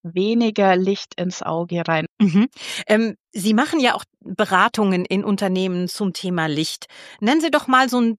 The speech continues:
Speaker 2: typisches Beispiel für so eine Beratung oder gerne auch mehrere. Wie kann man sich das vorstellen?
Speaker 1: Also eine ganz spannende Beratung findet aktuell statt, ähm, ist ein bisschen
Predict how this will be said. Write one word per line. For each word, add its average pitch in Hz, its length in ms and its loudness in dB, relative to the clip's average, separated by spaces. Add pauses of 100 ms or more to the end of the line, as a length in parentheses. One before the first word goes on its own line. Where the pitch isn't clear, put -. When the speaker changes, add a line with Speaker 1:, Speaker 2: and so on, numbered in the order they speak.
Speaker 2:
typisches 359 540 -2
Beispiel 294 720 0
für 294 500 0
so 247 220 -2
eine 208 480 0 (180)
Beratung 160 800 0
oder 156 460 0
gerne 190 260 2
auch - 140 -4
mehrere. 147 480 -2 (480)
Wie 214 80 -4
kann 240 160 2
man 226 100 2
sich 196 160 -4
das 190 160 -4
vorstellen? 160 560 -4 (680)
Speaker 1:
Also 208 240 4
eine 226 160 6
ganz 233 460 2
spannende 277 500 2
Beratung 247 540 4
findet 208 360 0
aktuell 180 460 -2
statt, - 500 -6
ähm, 214 300 -4
ist - 160 -10
ein - 100 -10
bisschen 170 520 -4